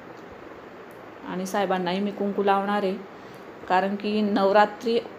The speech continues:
उत्सव जो असतो तो सुवासिनींचा असतो असंही म्हणायला हरकत नाही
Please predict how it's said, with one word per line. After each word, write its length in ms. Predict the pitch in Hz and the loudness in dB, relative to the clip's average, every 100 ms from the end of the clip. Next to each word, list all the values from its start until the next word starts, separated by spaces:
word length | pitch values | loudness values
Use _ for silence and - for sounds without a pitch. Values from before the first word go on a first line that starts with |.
| - | -4
उत्सव 320 | 214 214 247 | -4 0 2
जो 160 | 214 214 | 4 4
असतो 320 | 214 - 190 175 - - - - - - - | 4 0 -2 -4 -8 -16 -18 -16 -16 -6 2
तो 280 | 196 202 | 6 6
सुवासिनींचा 840 | 220 - 233 208 208 226 226 226 226 | 4 4 8 8 6 -2 0 4 6
असतो 420 | 233 - 202 202 - - - | 6 2 -2 -2 -6 -16 -6
असंही 280 | 180 190 226 | -4 0 0
म्हणायला 440 | 233 233 214 214 | 2 4 4 4
हरकत 300 | 208 196 185 | 4 2 0
नाही 180 | 190 190 | 0 -4